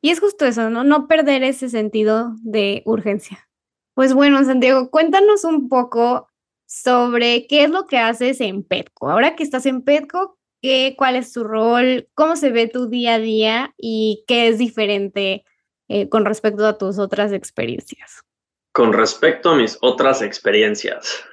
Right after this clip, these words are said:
Speaker 2: bueno, mi rol actual se llama gerente de optimización de logística, y lo que es muy diferente es que es muy pesado en cuestión de data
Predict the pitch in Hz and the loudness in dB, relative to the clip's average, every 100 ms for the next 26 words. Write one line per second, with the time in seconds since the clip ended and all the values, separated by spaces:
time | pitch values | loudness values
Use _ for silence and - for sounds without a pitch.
0 | - - 117 110 107 123 123 - 139 170 | -14 0 2 4 4 4 2 0 2 4
1 | 180 170 - 120 127 139 139 - 107 110 | 4 2 0 2 4 2 0 -2 0 0
2 | 113 113 113 - - _ - 113 117 120 | 0 -2 -2 -4 -10 _ 0 2 2 4
3 | 123 117 - _ - 110 107 104 - 110 | 4 4 2 _ -2 2 2 0 -2 -2
4 | 107 104 104 123 117 123 113 - 127 - | -2 0 0 2 2 2 0 -2 -6 -4
5 | 156 - - - _ _ _ _ _ - | -4 -2 -4 -8 _ _ _ _ _ 0
6 | 127 127 123 151 165 151 156 160 170 123 | 4 4 4 2 2 4 2 4 2 2
7 | 113 117 123 135 135 139 - - 120 120 | 2 2 0 2 2 2 -4 -2 0 0
8 | 120 - 123 120 120 120 117 - _ _ | -2 -4 0 4 6 4 0 -10 _ _
9 | _ _ - - - _ - 139 139 135 | _ _ -8 -8 -10 _ -6 -4 -4 0
10 | 151 175 175 165 151 143 131 143 147 143 | 2 0 0 -2 -2 -2 0 0 0 -4
11 | 120 117 - 120 123 120 117 101 110 113 | -6 -6 -4 -2 0 2 2 2 -2 -2
12 | - 87 | -4 -8